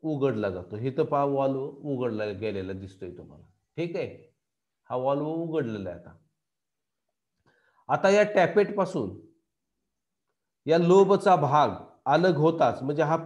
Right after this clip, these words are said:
कॅमशाफ्ट फिरत असतो, बरोबर, हा फिरत होता, त्याचा सकल भाग या टॅपेट खाली आला की या पुशरॉडवरचा दाब नाहीसा होतो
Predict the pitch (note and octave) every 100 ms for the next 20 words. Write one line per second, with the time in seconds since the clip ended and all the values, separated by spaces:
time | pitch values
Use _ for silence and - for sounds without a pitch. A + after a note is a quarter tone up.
0 | - F3 F3 F#3+ - G#3 G#3+ F#3+ - D3
1 | E3 - _ _ _ - C#3+ G3 E3 -
2 | - _ _ _ _ - D3+ D#3 F#3+ G#3
3 | F#3 F#3+ F3+ F3 E3 F3+ - F3 F#3 F#3+
4 | E3 C#3+ C#3 - - _ _ D3 C#3+ F3+
5 | E3 F#3 F#3 F3 E3+ D#3+ F3 D#3+ A2 G#2+
6 | - _ _ _ _ _ _ _ _ _
7 | F#3 F3+ C3+ - - - D#3 D#3 F#3+ F3+
8 | G3 G3 F#3+ F#3 E3+ F3+ E3 D#3+ D#3+ D#3
9 | A#2+ A2+ - F#2+ F2+ -